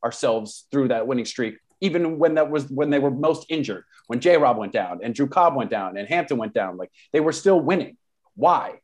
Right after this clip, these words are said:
It's because they really do play for each other. And obviously in college basketball, that means more than, than really anything else. So if they don't have the talent, and obviously there's not one guy sticking out who's got a bunch of stats, you know what I mean? So it made sense to me at the time. I was like, if I had to pick a guy, it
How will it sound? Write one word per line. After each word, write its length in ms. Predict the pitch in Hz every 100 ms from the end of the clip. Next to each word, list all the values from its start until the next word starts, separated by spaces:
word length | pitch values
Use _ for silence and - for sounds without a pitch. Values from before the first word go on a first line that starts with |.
| _
It's 100 | 107 135
because 260 | 135 139 123
they 140 | 127
really 380 | 107 110 123 120
do 200 | 113 117
play 220 | 107 120
for 180 | 110 107
each 140 | 95 151
other. 200 | 123 98 - _ _
And 100 | 101
obviously 340 | 98 104 - 104
in 60 |
college 280 | 95 95 92
basketball, 380 | 101 92 - 92
that 120 | - 92
means 240 | 92 -
more 160 | 92 92
than, 100 | 87 87 - -
than 120 | 95 117
really 180 | 110 101 127
anything 280 | 113 113 113
else. 240 | 131 - - _ _ _
So 140 | 175
if 60 | 175
they 80 | 196
don't 180 | 214 202
have 80 |
the 60 | 175 208 214
talent, 240 | 185 175 - _ _ _ _
and 80 | 120
obviously 380 | 127 170 175 190
there's 180 | 190 190
not 220 | 202 175
one 240 | 170 190 185
guy 200 | 170 175
sticking 380 | 175 180 160 170
out 140 | 170
who's 120 | 156
got 160 | 135 156
a 40 | 139
bunch 140 | 147 143
of 100 | 135
stats, 440 | 139 - 190 175
you 60 | 147
know 60 | 143
what 80 | 135
I 40 | 160
mean? 140 | - - -
So 180 | 190 185
it 80 | 175
made 260 | 202 226
sense 300 | 196 208 208 -
to 80 |
me 160 | 180 185
at 140 | 160
the 60 | 160
time. 320 | - 165 151
I 60 | 131
was 60 | 131
like, 140 | 120 -
if 140 | 170
I 120 | 170 147
had 180 | 156 -
to 100 | 135
pick 220 | 147 120
a 60 |
guy, 380 | 107 113 95 87 - _ _ -
it 140 | 147